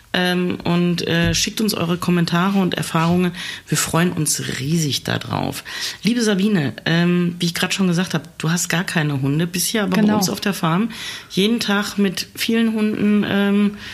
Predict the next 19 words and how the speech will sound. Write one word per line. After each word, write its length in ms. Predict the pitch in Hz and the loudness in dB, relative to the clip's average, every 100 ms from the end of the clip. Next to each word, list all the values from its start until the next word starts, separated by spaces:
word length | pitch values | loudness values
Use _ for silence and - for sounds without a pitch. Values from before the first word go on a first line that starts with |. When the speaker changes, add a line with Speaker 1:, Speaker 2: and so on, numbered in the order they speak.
| - - - - - | -12 -10 -10 -6 0
Speaker 1:
in 160 | 202 | 2
Berührung 420 | 208 196 208 175 | 4 2 2 2
sozusagen. 600 | 139 131 - 139 123 127 135 | 0 -4 -2 -2 0 0 0
Speaker 2:
Genau. 340 | 220 214 190 - | 2 2 -2 -6
Speaker 1:
<laughs> 340 | 135 143 147 | -6 -4 0
Ja. 340 | 170 - - - - - - - - - | -2 -2 -8 -12 -10 -6 -4 -2 -4 -2
Ähm, 380 | - 170 180 175 - | 0 2 2 0 0
und 400 | 175 180 175 - - | 0 0 0 -4 -2
ein 260 | 175 269 | 0 0
Thema 280 | 277 254 226 | 0 0 0
hat 100 | 214 | 2
uns 120 | 208 | 0
jetzt 160 | 208 202 | 0 -2
besonders 400 | 190 170 208 269 | -2 0 0 0
beschäftigt 520 | 269 - 240 - 226 | -2 -2 -2 -4 -4
die 60 | 220 | -2
letzten 320 | 220 220 233 | -2 -2 -2
zwei 260 | 214 214 208 | -2 0 0
Wochen. 380 | 208 208 214 | 0 0 -2